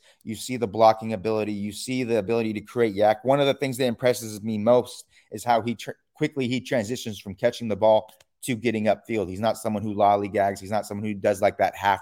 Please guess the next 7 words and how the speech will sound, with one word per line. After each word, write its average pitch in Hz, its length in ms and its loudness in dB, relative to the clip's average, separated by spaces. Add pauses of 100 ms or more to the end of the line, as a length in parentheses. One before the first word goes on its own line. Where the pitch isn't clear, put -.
turn. 104 400 -4 (360)
He 117 140 -4
spins, 131 680 -2
pivots, 123 460 -2
and 95 160 -8
goes, - 420 2 (320)
gets 131 220 -4